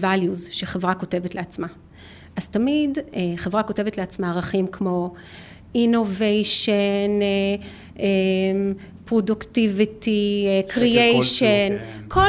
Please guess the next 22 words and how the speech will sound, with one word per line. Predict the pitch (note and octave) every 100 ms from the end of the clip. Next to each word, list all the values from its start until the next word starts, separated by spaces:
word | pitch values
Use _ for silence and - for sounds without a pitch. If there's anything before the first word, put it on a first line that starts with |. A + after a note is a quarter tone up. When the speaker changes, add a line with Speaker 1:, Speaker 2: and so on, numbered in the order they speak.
| F#4+
Speaker 1:
משהו | F4+ - F4
שהוא | - C#4
עוד | C#4+
סופרלטיב. | C#4 - A#3+ G3+ - F#3 F3 E3+ - - - -
היופי | E3+ A3+ - D4+
באיקאה, | F3 - - C4+ G3 C4 - - -
שכשהם | - - F3+ E3+ - F3+ E3+
בנו | F3 C#4+
את | -
ה-values | F3+ F3 A#3 B3+ G3 G3 - -
של | - G#3+
החברה, | - E3+ F3+ F3 A#3 - - - - -
הם | G3 F#3
אמרו | F#3+ G#3 C4 C4 D4+ - - - - -
affordable, | - F#3+ F3 F3+ F#3+ C#4+ - - - - - -
הם | F#3+
אמרו | F#3 G3+ A#3 -
creation, | E3+ F3 F#3 - D4 F#4 F#4 - - - -
והם | F#3 F3+ F3
אמרו | F#3 A#3
no | A#3 G3+ G3+
customer | F3 F3+ E3